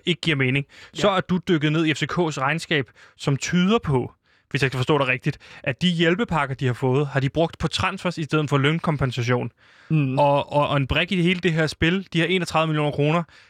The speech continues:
Speaker 1: der mener du, Lukas Lea er en del af det, og han er skiftet til F C K for hvad? For at sige det, som han siger i interviewet her, at man ikke kan nå lige så langt ud med det, man ved, øh, med det, man vil, medmindre man spiller i F C K.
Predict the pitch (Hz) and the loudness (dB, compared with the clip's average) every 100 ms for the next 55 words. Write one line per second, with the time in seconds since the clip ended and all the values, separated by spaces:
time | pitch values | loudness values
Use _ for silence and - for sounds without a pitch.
0 | - 170 170 185 160 151 147 139 131 160 | -4 -2 0 0 0 2 2 0 0 0
1 | 185 190 143 135 127 175 151 147 165 165 | 2 2 0 -2 -2 -2 0 0 0 -2
2 | _ _ _ _ - 139 143 143 - - | _ _ _ _ -2 0 0 -2 -4 -2
3 | 165 156 151 143 135 175 156 143 127 160 | -2 -2 -4 -2 -2 0 0 0 0 0
4 | - _ _ _ _ _ _ 160 139 - | -2 _ _ _ _ _ _ -2 0 0
5 | 190 208 202 - _ _ _ _ _ _ | 0 2 -2 -4 _ _ _ _ _ _
6 | _ _ - 151 135 160 147 151 156 147 | _ _ -2 0 2 2 0 2 2 2
7 | 151 147 151 - 165 147 160 175 151 143 | 2 0 -2 -2 0 0 0 0 -2 -2
8 | 190 185 - - _ - 143 156 151 139 | 0 0 -4 -14 _ -4 0 2 0 2
9 | 160 131 - _ - 143 135 131 131 151 | 0 -2 -8 _ -2 0 2 0 0 2
10 | 156 143 151 147 151 151 - 160 156 - | 2 2 2 0 0 -2 0 0 0 -2
11 | - | -2